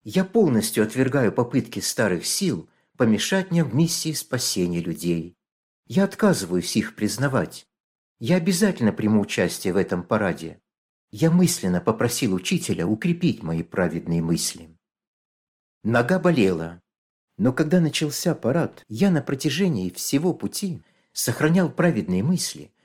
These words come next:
моля учителя о поддержке. После парада я спросил практикующую, которая шла позади меня:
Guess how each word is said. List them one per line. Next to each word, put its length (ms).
моля 240
учителя 520
о 40
поддержке. 760
После 320
парада 400
я 160
спросил 500
практикующую, 840
которая 340
шла 280
позади 420
меня: 400